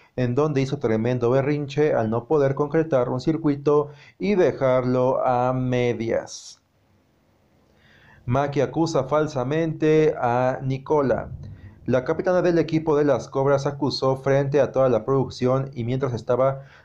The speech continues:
transmitiendo en vivo a Nicola del equipo de Leones de haberla empujado. Ante estas acusaciones, todo el equipo de producción, Tania Rincón y Maki, regañaron fuertemente al joven originario de Perú.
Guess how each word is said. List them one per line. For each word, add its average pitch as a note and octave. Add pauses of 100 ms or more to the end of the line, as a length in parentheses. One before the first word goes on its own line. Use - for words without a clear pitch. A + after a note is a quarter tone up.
(140)
transmitiendo C3+
en A#2
vivo B2+
a C#3
Nicola B2
del B2+
equipo B2
de C3+
Leones A#2
de A2
haberla A2+
empujado. A#2 (1400)
Ante A#2+
estas D3
acusaciones, D3
todo C#3
el C3
equipo B2+
de A2+
producción, B2+
Tania B2
Rincón A2+
y B2
Maki, C#3 (320)
regañaron C#3
fuertemente C3+
al A2+
joven B2
originario A2+
de A#2
Perú. E3+